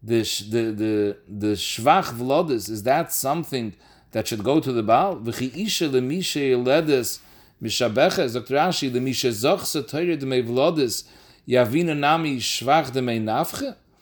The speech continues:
It doesn't make sense. Enech nami, I understand. The Torah says, Baal ha'isha, the Baal is entitled to the Dmei Vladis. But why does that entitle him to the Dmei Nafche?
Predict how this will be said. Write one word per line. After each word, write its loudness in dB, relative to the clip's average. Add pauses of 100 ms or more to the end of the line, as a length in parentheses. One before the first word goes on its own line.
(360)
It -18
doesn't 0
make -2
sense. 0
Enech 2
nami, 2
I 4
understand. 0
The -8
Torah 2
says, 2
Baal 4
ha'isha, 0
the -2
Baal 4
is -4
entitled 0
to -12
the -8
Dmei 0
Vladis. 0 (320)
But -10
why 4
does -4
that 4
entitle 2
him 0 (320)
to -2
the -4
Dmei 0
Nafche? -2